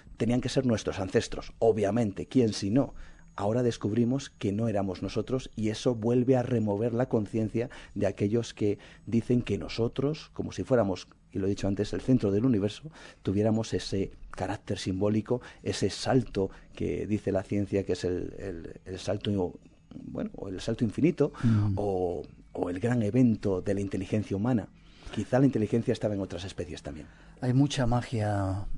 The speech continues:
Speaker 2: mucho simbolismo en las cuevas, ¿no? ¿Desde cuándo están habitadas que tengamos datación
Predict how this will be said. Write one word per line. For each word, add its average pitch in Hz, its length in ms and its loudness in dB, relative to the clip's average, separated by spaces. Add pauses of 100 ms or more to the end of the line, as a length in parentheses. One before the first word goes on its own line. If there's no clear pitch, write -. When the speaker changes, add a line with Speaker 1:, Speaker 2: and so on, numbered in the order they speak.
Speaker 2:
mucho 107 300 -4
simbolismo 101 540 -2
en 92 60 -2
las 90 120 -6
cuevas, 87 340 -4
¿no? 110 80 -2
¿Desde 110 220 0
cuándo 160 240 2
están 147 320 0 (280)
habitadas 113 520 0
que - 100 -6
tengamos 104 380 -2
datación 101 580 -4